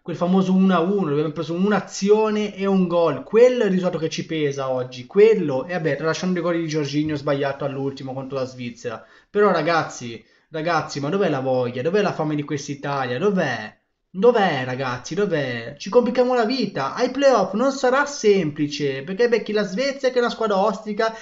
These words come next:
e i fantasmi del passato, ragazzi, ci ricorrono brutti ricordi. C'è il Portogallo di Ronaldo, c'è comunque la Polonia di, di Lewandowski, ci potrebbe essere comunque anche o la Norvegia, o l'Olanda, o non lo so, bisogna vedere, o la Turchia, bisogna vedere che cazzo passerà in quei gironi.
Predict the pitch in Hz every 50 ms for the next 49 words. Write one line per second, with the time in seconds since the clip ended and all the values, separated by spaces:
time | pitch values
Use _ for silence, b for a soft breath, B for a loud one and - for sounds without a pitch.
0 | B B B 180 185 185 180 175 170 165 160 - 185 185 185 185 185 175 165 160
1 | 160 156 151 - - 175 185 180 165 147 139 143 156 160 - - 151 - 156 156
2 | 151 156 156 156 151 151 147 151 151 147 - 156 151 143 147 - 131 120 120 117
3 | 110 113 - _ _ _ _ _ _ _ _ _ _ _ _ _ _ _ _ -
4 | - 214 202 196 - 226 220 196 - 220 208 233 247 240 240 240 240 240 226 214
5 | 208 190 156 143 143 135 127 - B B B B B B - 196 190 202 214 240
6 | 240 240 240 233 226 208 196 208 208 214 220 233 233 214 226 226 226 208 202 202
7 | 214 214 208 214 208 220 214 208 185 190 180 165 147 - - - 131 123 127 B
8 | B B B - 190 185 190 196 196 226 220 226 233 226 208 - - 220 214 208
9 | - 220 226 226 226 214 214 220 220 214 220 214 208 214 214 220 214 214 214 190
10 | 190 208 220 220 208 196 220 214 214 202 190 196 208 214 208 208 208 208 208 202
11 | 208 208 208 208 208 202 202 202 196 190 196 202 202 202 196 - - 196 180 175
12 | 175 185 185 180 180 185 196 190 190 196 190 - - 196 196 185 175 165 165 175
13 | 180 175 - - 180 170 170 165 180 180 - 185 175 180 - 170 - 180 175 -
14 | - 180 170 170 175 170 156 - 170 156 156 165 151 151 143 143 135 131 127